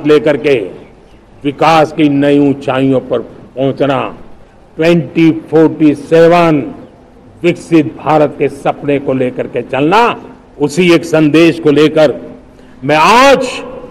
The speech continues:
लाल किले की प्राचीर से हमें आशीर्वाद देने के लिए मैं कोटि-कोटि देशवासियों का सर झुका करके आभार व्यक्त करता हूं।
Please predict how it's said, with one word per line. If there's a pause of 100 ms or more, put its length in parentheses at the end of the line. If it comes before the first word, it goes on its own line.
(380)
लाल
किले
की
प्राचीर
से (840)
हमें
आशीर्वाद
देने
के
लिए (720)
मैं
कोटि-कोटि
देशवासियों
का (720)
सर
झुका
करके (420)
आभार
व्यक्त
करता
हूं।